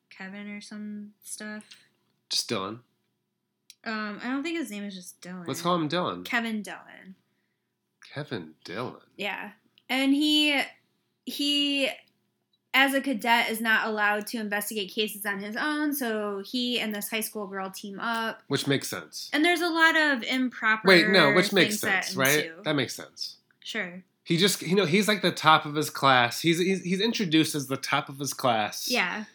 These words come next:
Speaker 2: at the academy. And then he, what, he's gonna, like, fucking jeopardize that to, like, work with this high schooler who the, who his boss or whoever, the, the chief or whatever, d-, lead detective, has explicitly told him not to do.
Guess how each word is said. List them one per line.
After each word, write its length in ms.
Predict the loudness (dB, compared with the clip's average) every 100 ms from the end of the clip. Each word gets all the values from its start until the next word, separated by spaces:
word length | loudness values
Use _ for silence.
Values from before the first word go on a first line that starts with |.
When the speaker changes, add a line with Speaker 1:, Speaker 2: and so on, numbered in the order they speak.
| -2
Speaker 2:
at 160 | -2 2
the 80 |
academy. 800 | 2 6 6 6 2 -2 -2 -6 _ -20 -20 _ _ -2
And 160 | 4 6
then 160 | 6
he, 180 | 6 2
what, 200 | 2 0
he's 200 | 2 2
gonna, 300 | 2 2 2
like, 300 | 2 0 -4
fucking 400 | -4 -2 0 -2
jeopardize 560 | -2 -2 -2 0 0 2
that 400 | 2 2 -2 -6 _ -6
to, 140 | 0
like, 380 | 2 2 -2 -12 _ _ _ _ _ _ _ _ _ -2
work 280 | 4 4 2
with 220 | -2 -2
this 180 | -4 -4
high 180 | -4 -2
schooler 540 | -4 -4 -2 -2 0
who 140 | 2
the, 240 | 4 2 0 0
who 160 | 2
his 200 | 4 2
boss 640 | 2 6 6 6 2 -6 -6
or 80 | -2
whoever, 360 | 4 4 4 0
the, 240 | -2 -4 -4
the 140 | -4
chief 500 | 0 2 2 0 -4
or 180 | -2 0
whatever, 280 | 0 0 -2
d-, 200 | -8 -8 0
lead 160 | 0
detective, 440 | 0 -2 -2 -6 -8 -20 -20 -12 0
has 160 | 2
explicitly 560 | 2 0 2 4 6 6
told 240 | 6 6
him 260 | 6 2 4
not 320 | 6 6 4
to 120 | 2 4
do. 260 | 6 4